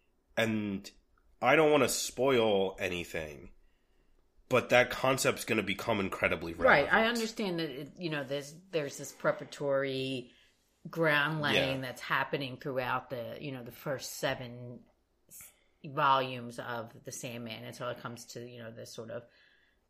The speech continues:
Speaker 1: Mm-hmm.
Speaker 2: the climax at the end. But I really kind of felt like,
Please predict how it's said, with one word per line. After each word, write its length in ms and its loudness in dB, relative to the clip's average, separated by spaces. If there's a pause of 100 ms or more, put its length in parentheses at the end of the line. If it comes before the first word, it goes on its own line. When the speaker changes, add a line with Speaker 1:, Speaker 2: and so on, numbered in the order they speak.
Speaker 1:
Mm-hmm. 220 -8 (160)
Speaker 2:
the 80 2
climax 720 2
at 140 -8
the 160 -10
end. 500 -14 (840)
But 140 2
I 80 0
really 260 4
kind 200 -4
of 40 -8
felt 200 -2
like, 340 -4